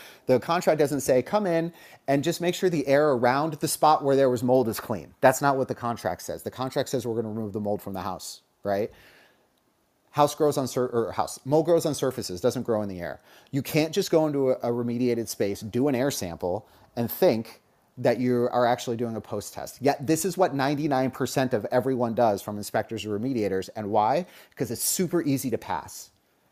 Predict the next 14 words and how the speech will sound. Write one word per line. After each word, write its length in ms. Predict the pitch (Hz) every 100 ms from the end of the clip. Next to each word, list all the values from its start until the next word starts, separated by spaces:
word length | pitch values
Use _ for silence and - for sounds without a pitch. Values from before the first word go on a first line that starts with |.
| _ _ -
It's 140 | 147
super 300 | - 208 185
easy 220 | 196 185 196
to 60 |
pass. 560 | 185 214 120 92 - - _ _ _ _ _
So 200 | - 165
if 80 | 151
they 120 | 175
know 220 | 156 170 196
it's 120 | 180
really 180 | 175 160
easy 220 | 160 151
to 80 | 139
pass, 440 | 190 180 160 -